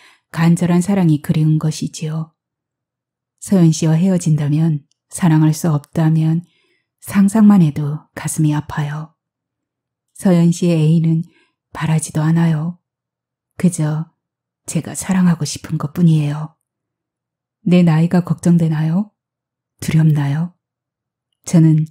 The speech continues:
아무 문제 없어요. 제 사랑은 늙지 않거든요. 사랑은 유효기간도 없어요. 보이지 않는 저의 사랑을 믿어요. 그녀는 말없이 음식을 먹는다.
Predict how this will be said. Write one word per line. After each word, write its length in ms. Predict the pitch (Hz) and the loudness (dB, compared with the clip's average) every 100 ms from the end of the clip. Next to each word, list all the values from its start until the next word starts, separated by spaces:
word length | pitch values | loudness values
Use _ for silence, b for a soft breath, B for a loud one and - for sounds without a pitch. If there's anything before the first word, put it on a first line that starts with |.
| b b b b _ | b b b b _
아무 240 | - 160 160 | -4 0 2
문제 360 | 165 170 160 | 4 2 2
없어요. 640 | 151 143 151 143 151 156 _ _ _ _ _ _ _ _ _ - | -2 -2 -4 -2 -4 -6 _ _ _ _ _ _ _ _ _ -4
제 120 | 196 | -2
사랑은 380 | 185 180 190 170 | 2 2 4 4
늙지 280 | 170 - | 4 0
않거든요. 880 | 175 160 - - 156 147 139 151 156 _ _ _ _ _ _ _ _ | 0 0 -2 -8 -2 -2 -2 -4 -8 _ _ _ _ _ _ _ _
사랑은 640 | - - 156 147 151 156 156 _ _ _ _ | -10 -2 0 2 2 0 -4 _ _ _ _
유효기간도 760 | 170 175 175 175 185 175 151 143 | 4 6 6 2 0 2 2 -2
없어요. 720 | 151 - 160 147 147 156 _ _ _ _ _ _ _ _ | -8 -4 -2 -2 -4 -10 _ _ _ _ _ _ _ _
보이지 440 | - 180 170 175 | 0 4 4 2
않는 240 | 175 170 175 | 2 4 2
저의 260 | 165 160 | 2 0
사랑을 760 | 165 185 175 165 147 143 156 156 _ _ _ | 0 0 0 2 0 -4 -8 -16 _ _ _
믿어요. 680 | 170 160 147 147 151 156 - _ _ _ _ _ _ _ _ _ _ _ _ _ _ _ | 0 0 0 -2 -2 -8 -12 _ _ _ _ _ _ _ _ _ _ _ _ _ _ _
그녀는 400 | - 165 160 160 | 0 2 4 2
말없이 640 | 165 165 175 - - 151 - | 0 0 -4 -6 -8 -8 0
음식을 400 | 185 165 - 160 | 2 2 0 0
먹는다. 800 | 160 165 160 156 156 139 143 - | 2 2 2 0 -2 -4 -6 -10